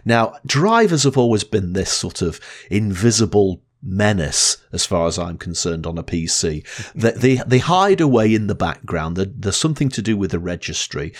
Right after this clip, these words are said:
There's something to do with making things work. But it, it often seems to me that if the computer gets into trouble, there's often something going on with the drivers in the background. And then what you've got to do is you've got to s-,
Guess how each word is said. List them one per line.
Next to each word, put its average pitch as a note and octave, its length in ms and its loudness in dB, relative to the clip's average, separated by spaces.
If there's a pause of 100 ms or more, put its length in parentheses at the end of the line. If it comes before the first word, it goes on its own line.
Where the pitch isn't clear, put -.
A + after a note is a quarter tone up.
(160)
There's - 140 -2
something D#3 280 0
to B2+ 100 -2
do A2+ 180 2
with G2 180 -2 (160)
making G#2 500 -2
things F#2 360 -2
work. E2 480 -4 (380)
But A2 120 2
it, C3+ 220 0
it C#3+ 140 6
often G3 320 0
seems B2+ 320 0
to A2+ 80 -6
me G#2 160 0
that F#2 160 -4
if A#2 120 -6
the A2 60 -6
computer D3 480 -6
gets - 300 -4
into G#2 200 -6
trouble, D#2 540 -4 (320)
there's G#2+ 160 2
often B2+ 320 0
something A2 420 -2
going F#2 280 -2
on E2+ 160 -8
with E2+ 100 -8
the F2 80 -4
drivers E2+ 480 -6
in E2+ 120 -10
the E2+ 60 -8
background. D#2 680 -6 (260)
And G#2 160 0
then D3+ 160 2
what F3 160 -2
you've B2+ 120 2
got C3 100 2
to B2 100 -4
do G2+ 140 0
is F#2+ 120 -4
you've F2 120 -8
got E2 80 -6
to F2 60 -6
s-, - 200 -10